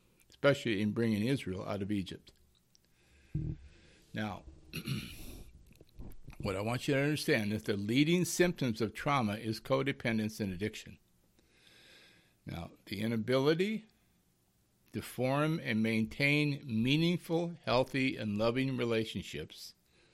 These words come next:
is all that codependence means. It's the adult response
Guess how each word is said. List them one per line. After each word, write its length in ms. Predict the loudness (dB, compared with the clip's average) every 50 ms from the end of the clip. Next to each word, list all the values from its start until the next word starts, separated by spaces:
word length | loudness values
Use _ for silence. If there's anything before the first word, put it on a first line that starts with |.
| _ _ _ _ _ _ _ _ _ _ _ _
is 140 | -10 -8 -4
all 160 | -2 -2 -2
that 180 | -2 -4 -6 -4
codependence 760 | -2 0 0 0 0 -2 -4 -4 -4 -2 -4 -4 -6 -6 -6
means. 420 | -6 -6 -6 -10 -14 -18 -20 -20 _ _ _ _ _ _ _ _ _ _ _ _ _ _ _ _ _ _ _ _ _ _ _ _ _ _ _ -12 -6
It's 260 | -6 -4 -4 -4 -6
the 300 | -4 -4 -4 -4 -6 -8 -10 -10
adult 560 | -12 -12 -10 -4 0 4 4 4 4 2 -2 -6
response 680 | -6 -4 -4 -6 -4 -4 -4 -2 -2 -4 -6 -8 -12